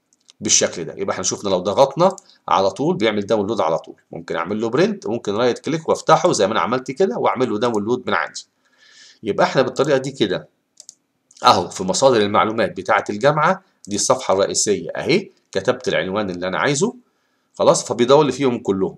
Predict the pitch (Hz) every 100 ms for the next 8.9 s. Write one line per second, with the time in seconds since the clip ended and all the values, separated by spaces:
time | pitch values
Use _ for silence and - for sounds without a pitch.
0 | - 127 131 143 104 98 95 135 120 -
1 | 170 185 135 147 - - 123 107 95 -
2 | 117 104 95 113 165 185 _ _ - 147
3 | 127 - 92 - - _ _ - 135 135
4 | 131 135 110 95 110 117 104 104 127 160
5 | 180 104 95 131 - - - - - 185
6 | 165 104 110 127 110 98 123 104 - 135
7 | 120 107 101 - 107 - 104 92 101 120
8 | 110 90 117 120 95 - 123 160 185